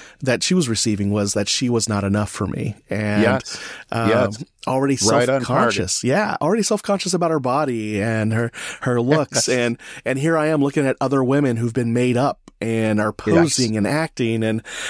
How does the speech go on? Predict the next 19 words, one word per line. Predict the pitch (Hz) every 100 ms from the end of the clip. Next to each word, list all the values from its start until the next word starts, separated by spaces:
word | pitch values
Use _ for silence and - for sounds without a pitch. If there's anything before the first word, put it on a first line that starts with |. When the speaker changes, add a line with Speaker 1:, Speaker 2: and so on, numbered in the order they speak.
| - -
Speaker 1:
um, | 123 117 110 107 -
it | 123 117 _ _
did | 131 120
a |
number | 120 135 135
on | 113 107
her, | 123 147 135 123 -
and | 113
it | 117
took | 147 139
years | 117 127 139
to | - 113
recover. | - 147 147 113 107 _ _ _ _ _ _ - -
And, | 123 117 113
you |
know, | 123
you | 113 170
got, | 160 127 - - - -
uh, | 123 120